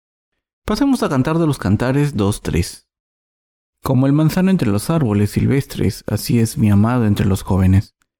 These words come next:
El tercer versículo aquí implica cómo los obreros de Dios ven al Señor.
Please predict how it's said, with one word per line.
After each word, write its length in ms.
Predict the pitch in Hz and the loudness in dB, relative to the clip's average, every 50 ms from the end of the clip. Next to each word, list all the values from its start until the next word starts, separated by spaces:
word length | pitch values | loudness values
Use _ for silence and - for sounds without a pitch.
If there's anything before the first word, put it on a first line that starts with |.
| _ _ _ _ _ | _ _ _ _ _
El 160 | - - 110 | -4 -4 -2
tercer 300 | - - - - 107 101 | -2 -2 -2 -2 -2 -2
versículo 520 | - 104 104 - 120 113 - 123 110 110 104 | 0 -2 0 -2 -2 -2 0 2 2 2 2
aquí 380 | 104 - - 139 135 135 - _ _ _ _ _ _ - | 0 0 0 0 0 0 -2 _ _ _ _ _ _ 0
implica 460 | 147 143 143 165 165 - 175 160 160 | 0 2 2 2 0 0 0 -2 -2
cómo 320 | - - 185 185 185 180 | -2 0 0 2 2 2
los 180 | 180 180 170 - | 2 0 -2 -2
obreros 400 | - 107 120 120 123 131 135 123 | -2 -2 0 0 0 0 0 0
de 140 | 117 104 104 | 0 0 2
Dios 260 | 120 135 143 135 135 | 2 0 0 0 0
ven 180 | 110 110 107 | 0 0 2
al 140 | 107 107 110 | 2 2 0
Señor. 400 | - - 104 107 104 101 - - | 0 2 2 2 2 2 0 -2